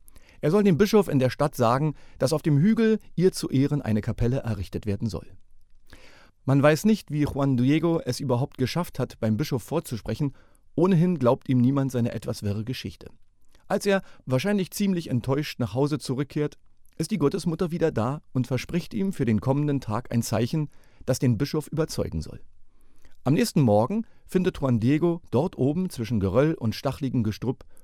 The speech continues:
blühende Rosen. Er packt sie in seinen Mantel, trägt sie hinunter in die Stadt und schüttet sie dem Bischof vor die Füße.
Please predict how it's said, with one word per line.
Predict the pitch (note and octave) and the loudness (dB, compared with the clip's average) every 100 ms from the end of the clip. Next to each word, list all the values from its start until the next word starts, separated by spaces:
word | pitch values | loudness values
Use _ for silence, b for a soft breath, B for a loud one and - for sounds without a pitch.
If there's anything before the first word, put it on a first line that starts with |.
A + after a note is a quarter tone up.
| - | -4
blühende | A2+ C#3+ D3 D#3 | 2 2 2 -2
Rosen. | A#2 E2+ - - - b b b b b - | -2 -4 -6 -16 -20 b b b b b -8
Er | A#2+ | -2
packt | F#3 G#3 | 0 0
sie | - | 0
in | E3 B2 | 2 2
seinen | A#2 A2 | 2 2
Mantel, | G#2 D3 G3 F#3+ b b | 2 0 0 -2 b b
trägt | - D#3 F#3 | -2 -2 -2
sie | - | -2
hinunter | C#3+ C3 G3 G3+ | 2 2 0 -2
in | D3+ | -2
die | A#2+ | -2
Stadt | A2+ E3 F#3 - b b | -2 -6 -6 -12 b b
und | C#3+ C#3+ | -4 -2
schüttet | A#3+ G#3+ | -4 -4
sie | E3+ | 0
dem | C#3 A2+ | 2 2
Bischof | C3+ D3+ | -2 -6
vor | - D3 | -6 -10
die | D#3 | -10
Füße. | - F#2+ - | -6 -8 -8